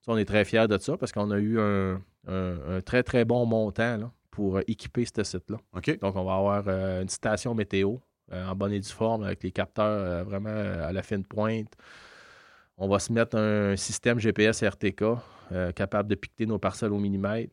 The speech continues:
Speaker 2: Hmm.
Speaker 1: Donc, on est capable d'enlever nos piquets, passer à la fauche, puis remettre ça
Speaker 2: Remettre le
Speaker 1: exactement
Speaker 2: piquet.
Speaker 1: à la même place. Écoute, ça vaut de l'or.
Speaker 2: Je comprends.
Speaker 1: Euh, on va s'acheter un véhicule, voyager à Lu-, de Lucac à Habert, puis on va être prête, puis on va être là tout le temps en permanence. Euh, on a installé aussi des, euh,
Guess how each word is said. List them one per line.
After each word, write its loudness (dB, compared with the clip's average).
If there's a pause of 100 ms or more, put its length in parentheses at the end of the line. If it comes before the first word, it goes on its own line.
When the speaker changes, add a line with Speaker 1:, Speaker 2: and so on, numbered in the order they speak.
Speaker 2:
Hmm. -8
Speaker 1:
Donc, -2
on 0
est 0
capable 4
d'enlever 4
nos 0
piquets, 2 (260)
passer 0
à 6
la 6
fauche, 0
puis 0
remettre 0
ça 2
Speaker 2:
Remettre 6
le 0
Speaker 1:
exactement 2
Speaker 2:
piquet. 0
Speaker 1:
à 2
la 0
même -2
place. -4
Écoute, -6
ça -2
vaut 0
de -4
l'or. 0
Speaker 2:
Je -10
comprends. -10 (320)
Speaker 1:
Euh, 4
on 4
va 6
s'acheter -2
un 2
véhicule, 0
voyager 2
à 2
Lu-, -2
de 0
Lucac -2
à 0
Habert, 2
puis -8
on -2
va 4
être -2
prête, -2
puis -6
on -2
va 2
être -6
là -4
tout -16
le -18
temps 0
en 0
permanence. -6 (180)
Euh, -4
on -2
a 2
installé 0
aussi -6
des, 2
euh, -4